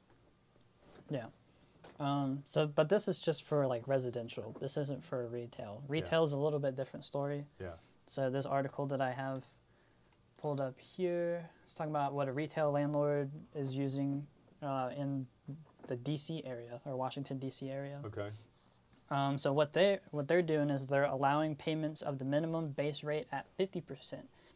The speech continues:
Speaker 1: if the city prohibits the tenant from operating their business again due to the C word, can't say it, you know,
Speaker 2: Yeah.
Speaker 1: might hurt the algorithm. But, um, so fifty percent, and then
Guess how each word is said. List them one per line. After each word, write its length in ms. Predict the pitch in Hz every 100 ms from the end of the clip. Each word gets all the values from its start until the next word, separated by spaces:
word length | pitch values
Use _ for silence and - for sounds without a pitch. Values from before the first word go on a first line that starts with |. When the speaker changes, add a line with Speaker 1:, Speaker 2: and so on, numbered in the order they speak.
| -
Speaker 1:
if 140 | 147
the 80 | 147
city 240 | - 147
prohibits 480 | 143 139 147 139 147
the 80 | 135
tenant 360 | - 135 135 -
from 400 | - 139 127 131
operating 460 | 127 127 131 127
their 100 | 123
business 380 | 120 127 127 135
again 380 | 131 135 135 135
due 200 | 127 127
to 260 | 120 120 123 - _ _ - _ _ -
the 160 | 131
C 220 | 120 -
word, 360 | 123 123 120 123 -
can't 220 | 135 135
say 180 | - 123
it, 160 | 120 - _ - -
you 80 | 151
know, 180 | 120 113 - _ _
Speaker 2:
Yeah. 180 | 101 92 - -
Speaker 1:
might 180 | 131 123
hurt 220 | - 127
the 80 | 120
algorithm. 560 | 120 120 120 120 123 - - - - -
But, 240 | 135 135 139
um, 320 | 131 123 127 - - _ _ _ _ - -
so 140 | 160
fifty 200 | 147 185
percent, 420 | 180 165 160 147 -
and 120 | 143
then 360 | 147 147 147